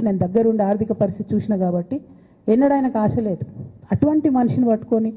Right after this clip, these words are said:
సీబీఐ ఎంక్వైరీ చేస్తాం, ఇదేస్తాం, అదేస్తాం. ఎవరు కారణం దీనికి అంతటికి? ఈ చేతగాని కాంగ్రెస్ ప్రభుత్వం, మీ ఏసీబీ వాళ్ళు పోయి కాళేశ్వరంలో పనిచేసిన ముగ్గురు ఇంజనీర్లను పట్టుకుంటే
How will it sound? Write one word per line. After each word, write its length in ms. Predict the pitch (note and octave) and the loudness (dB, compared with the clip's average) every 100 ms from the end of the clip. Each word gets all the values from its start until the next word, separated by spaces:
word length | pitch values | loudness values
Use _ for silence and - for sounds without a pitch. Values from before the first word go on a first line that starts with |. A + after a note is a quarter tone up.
| - - - - | -12 -20 -10 0
సీబీఐ 300 | G#3+ A3+ A3 | 2 4 2
ఎంక్వైరీ 300 | G#3 A3 A3 G#3+ | 2 2 4 2
చేస్తాం, 260 | A3 G#3+ F#3+ | 2 0 4
ఇదేస్తాం, 460 | G3 G#3+ - A3 G#3 G3 | 4 2 2 0 2 2
అదేస్తాం. 400 | G#3 - - A3 - - - - - _ _ G#3+ | 2 0 -2 -4 -6 -20 -20 -20 -20 _ _ 2
ఎవరు 180 | A#3+ D#4 - | 2 2 0
కారణం 300 | B3 C4+ C4+ A3 | -2 0 0 2
దీనికి 220 | A3 G#3+ | 0 2
అంతటికి? 380 | G#3 G#3+ G#3 D#3+ - - - _ _ _ _ - - - - _ _ _ _ _ _ _ - A3+ | 0 -2 -4 -10 -18 -20 -20 _ _ _ _ -20 -20 -20 -20 _ _ _ _ _ _ _ -6 -2
ఈ 40 | A3+ - | 0 2
చేతగాని 480 | A#3 B3+ C4 B3+ B3 | 2 2 2 0 2
కాంగ్రెస్ 340 | A3+ A#3 A#3 - A#3 | 2 2 2 2 0
ప్రభుత్వం, 360 | A3 A#3 D4 E4 - - - - G#3+ | 2 0 -2 -4 -14 -20 -20 -4 2
మీ 80 | G#3+ G#3 | 4 6
ఏసీబీ 340 | A3+ C4+ B3+ C4 B3 | 4 2 2 4 4
వాళ్ళు 180 | A#3+ A#3 | 4 2
పోయి 160 | B3 D#4+ B3 - - G#3+ | 2 -2 -8 -18 -4 2
కాళేశ్వరంలో 680 | A3 A#3+ A#3 B3 A#3+ A#3 A#3 | 4 4 2 0 2 0 2
పనిచేసిన 380 | A3 A3 A3+ A3+ G3+ | 2 2 2 0 0
ముగ్గురు 220 | G3 A3+ | 2 2
ఇంజనీర్లను 460 | A3 A3+ A#3+ A#3+ G#3+ | 2 2 4 4 2
పట్టుకుంటే 420 | G#3 - A3 G3+ | 0 0 -4 -2